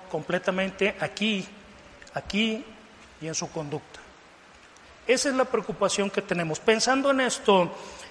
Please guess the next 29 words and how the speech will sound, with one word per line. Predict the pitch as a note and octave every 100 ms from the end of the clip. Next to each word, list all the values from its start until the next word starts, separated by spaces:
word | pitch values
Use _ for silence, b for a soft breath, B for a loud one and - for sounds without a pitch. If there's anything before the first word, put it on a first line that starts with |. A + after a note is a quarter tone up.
| -
hermanos, | F3+ G3+ A3+ G#3+ A3
y |
en | G#3
la | G3+
gran | F3+ A#3+ D4 F#4
necesidad | F#4 E4 D4+ - B3 G#3 F#3 E3 - - - - - B B B B
que | - G3
hay | A3+ C4 C4+
de | B3+ D4
fortalecer | C#4 C4+ - B3 A#3+ A3 - A3 A3 G#3+
los | G3+ F#3
valores | F#3 G3 A3+ A#3+
morales | F#3 F#3+ B3+ C#4 B3+ A#3 A3+ G#3+ F#3+
y | B3
espirituales | C#4+ - C4+ B3 A#3 A3+ G#3+ G#3+
en | G#3 G3
el | F#3
interior | F#3 F#3 F3 F#3+ A3+
de | A#3
la | A3+
familia, | - F#3 F#3+ F#3+ F#3+ F#3+ F#3+ B B B
es | F#3+ -
que | G#3+
quiero | - A3
compartir | G#3 F#3 - E3+ - G3+
con | G#3 F#3+
ustedes | - G3 G3 F#3+
este | F#3+ - F#3+
tema | - F#3+ F#3+ F#3+